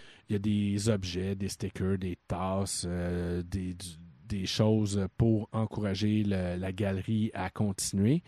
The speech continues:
Et là, si on, euh, il y a des, il y a des frais à payer, mais ça vaut le détour, ça aussi. Euh, dites que vous avez pas, tu sais, vous avez pas payé pour voir, euh, Bad Art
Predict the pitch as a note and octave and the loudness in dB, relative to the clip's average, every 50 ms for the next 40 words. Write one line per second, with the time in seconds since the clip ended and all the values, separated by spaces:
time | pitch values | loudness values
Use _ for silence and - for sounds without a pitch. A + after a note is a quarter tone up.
0 | - - - - - - - - - _ - A#2+ A#2 A2+ A#2 B2+ C#3 D3+ E3 D#3+ | -8 -20 -20 -18 -18 -20 -20 -20 -14 _ 2 4 6 8 8 8 8 8 8 6
1 | - - - - - - C#3 C3+ C3 A#2+ A#2 A2+ G2+ F#2+ G2+ - - G#2 G#2 G2 | 2 -2 -4 -4 -2 0 2 4 4 4 4 2 2 -2 -6 -6 -6 -4 -2 -2
2 | F#2+ G2 G#2+ G#2 G#2 G2+ F#2+ G2+ G#2 G2+ G2+ G2 G2 F#2+ F#2+ F#2+ E2+ F2+ G2+ G2+ | -2 0 2 4 4 4 4 2 2 2 2 2 0 0 -2 -4 -4 -4 -2 0
3 | G2+ G#2+ G2+ - - - B2 B2 B2 - G2+ G2+ - - A2 G2 F#2+ F#2+ G2 G2+ | 2 0 0 0 -2 -2 -2 -2 -2 -2 -6 -6 -2 0 0 0 0 0 0 0
4 | A#2 C3+ B2 A2+ G2+ F2+ - - F#2+ F2+ F2+ F2+ F#2+ G2+ G#2+ G#2+ G#2+ G#2 - F#2+ | 0 0 0 0 -2 -2 -2 -2 -2 -2 -2 -2 0 2 4 4 4 2 2 0
5 | F#2+ F#2 F2 F#2 F2+ F2+ - A2+ G#2 G#2 G#2 G2 - - G#2 F#2 F2 F2 - - | -2 -2 0 -2 -2 0 2 4 4 4 4 2 0 -2 -2 -2 -2 -2 -2 -2
6 | - C3 D#3+ F3 - - - - - - - - - - - - F#2+ F#2+ F#2+ F#2+ | 0 0 0 0 -4 -10 -20 -20 -20 -20 -20 -20 -18 -10 -4 0 0 2 2 2
7 | F#2 F#2 F#2 F#2 F#2 F2+ G#2+ G#2+ A#2 E3+ E3+ - - B2 A2 A2+ A#2 A2+ A#2 A2 | 2 2 0 -2 -4 -4 2 6 6 6 6 8 6 6 8 8 6 8 6 6
8 | - - B2+ C3 C3 C3 - - C#3+ C#3+ B2+ A2 A2+ G#2 G#2+ - - A#2+ - A#2+ | 6 6 8 8 8 6 4 4 6 6 6 6 6 4 6 6 6 4 6 6
9 | A2+ A#2 A#2+ A#2+ - - B2 A#2 A2+ G#2+ G2+ F#2+ G2 G2+ A2 A2+ A#2 A#2 A#2 A#2+ | 4 4 4 2 4 6 8 8 8 6 4 4 4 6 8 10 10 10 10 8
10 | A#2+ - A2 G#2 G2 G2 G2 G2 F#2+ F#2+ F#2 G2 A2 G#2 G#2 G2 G#2+ G#2 A2 A#2 | 6 4 0 2 2 4 4 4 2 2 2 2 2 2 2 2 2 4 4 4
11 | B2+ | 4